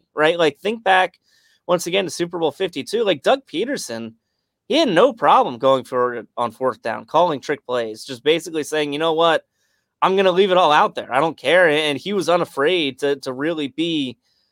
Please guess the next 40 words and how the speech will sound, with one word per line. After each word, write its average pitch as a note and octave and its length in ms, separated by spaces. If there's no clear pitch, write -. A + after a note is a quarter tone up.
the, D#3+ 120
the D3 160
goat C#3+ 380
if C#3 120
they C3 140
lost. C#3 540
I-, - 20
if C#3+ 260
they D#3 160
lost, E3 460
if, B2+ 180
let's D3+ 160
say, F3 100
the C#3+ 80
Philly E3 240
special D3+ 340
doesn't B2+ 280
work, D#3+ 380
Doug C4 200
Peterson A3 440
would E3+ 120
be F#3+ 80
a D#3+ 100
laughing C3 400
stock, - 340
right? D3 240
Like, C#3+ 200
Doug G#3 180
Peterson C#3 680
would, E3+ 100
would F#3+ 140
have D#3 180
a C#3+ 60
ton G3 220
of C#3 100
egg G3 160
on C#3+ 160
his A2+ 100
face. B2+ 380
And C#3+ 260